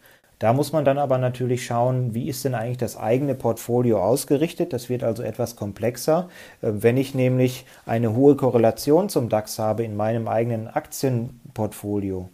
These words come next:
beispielsweise, dann kann ich so ein Produkt auf den dax nehmen, um eben auf fallende Kurse zu setzen, um mich vor fallenden Kursen zu schützen, sozusagen im Depot. Das wird jetzt nicht verhindern,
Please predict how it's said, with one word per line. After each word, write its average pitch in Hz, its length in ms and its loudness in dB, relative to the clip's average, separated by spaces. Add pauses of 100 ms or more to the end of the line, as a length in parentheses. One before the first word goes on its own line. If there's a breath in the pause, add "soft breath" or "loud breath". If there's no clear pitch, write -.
beispielsweise, 90 920 -8 (400 loud breath)
dann 143 280 2
kann 139 240 -4
ich 139 180 -4
so 123 140 -2
ein 117 220 -2
Produkt 120 440 -6
auf 123 280 0
den 113 180 0
dax - 340 -2
nehmen, 127 480 -2 (300 loud breath)
um 120 300 0
eben 113 340 -2
auf 104 160 -4
fallende 110 380 0
Kurse 143 360 -2
zu - 180 -4
setzen, 151 440 -2
um 131 260 -2
mich 131 300 -4 (180 soft breath)
vor 120 160 -6
fallenden 120 420 2
Kursen 131 560 -2
zu - 140 -8
schützen, 156 580 0
sozusagen 127 880 0 (260 loud breath)
im 123 200 2
Depot. 110 460 0 (240 soft breath)
Das - 180 -10
wird 127 160 4
jetzt 131 200 -2
nicht 139 140 -4
verhindern, 131 640 0